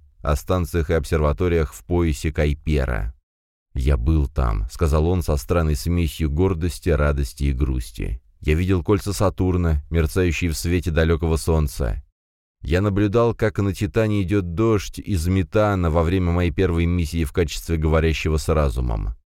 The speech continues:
Находясь в фактотуме, я посещал даже спящие кометы в облаке Аорта».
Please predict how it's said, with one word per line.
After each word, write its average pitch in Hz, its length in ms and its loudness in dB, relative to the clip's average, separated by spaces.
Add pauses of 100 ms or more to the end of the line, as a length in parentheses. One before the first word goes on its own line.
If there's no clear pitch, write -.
(380)
Находясь 80 460 0
в - 80 -16
фактотуме, 73 680 0
я 73 180 0
посещал 82 480 -2
даже 80 300 0
спящие 87 500 -2
кометы 90 440 0
в 82 100 0
облаке 95 420 2
Аорта». 95 760 0